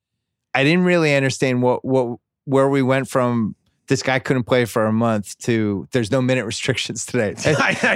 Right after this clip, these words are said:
Speaker 2: know,
Speaker 1: <laughs> It was like,
Speaker 2: that's definitely,
Speaker 1: like,
Speaker 2: uh,
Speaker 1: 'cause we, we were watching the hockey and, you know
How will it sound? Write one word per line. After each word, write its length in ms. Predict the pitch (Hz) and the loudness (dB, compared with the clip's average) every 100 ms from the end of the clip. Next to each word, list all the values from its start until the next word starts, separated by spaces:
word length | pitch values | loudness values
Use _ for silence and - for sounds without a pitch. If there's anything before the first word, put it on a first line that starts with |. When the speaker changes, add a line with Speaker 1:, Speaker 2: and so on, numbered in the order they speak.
| - | 2
Speaker 2:
know, 40 | 262 | 2
Speaker 1:
<laughs> 0 | |
It 20 | |
was 160 | 196 | 4
like, 160 | 254 196 | 2 2
Speaker 2:
that's 100 | 220 | 2
definitely, 680 | 202 185 240 165 156 160 139 | 2 2 4 2 2 0 0
Speaker 1:
like, 60 | - 170 143 101 - | -4 -10 -12 -14 -2
Speaker 2:
uh, 260 | 147 196 214 | 2 4 4
Speaker 1:
'cause 200 | 196 156 | 2 4
we, 220 | 226 208 | 4 4
we 180 | 180 233 | 4 4
were 140 | 220 | 6
watching 340 | 190 175 170 147 | 4 4 0 2
the 100 | 139 | 2
hockey 640 | 175 208 151 123 120 139 _ _ _ - | 2 2 0 0 -2 -6 _ _ _ 0
and, 380 | 156 147 135 - _ - | 2 2 0 -6 _ -2
you 100 | 254 | 2
know 360 | 196 143 117 | 4 2 0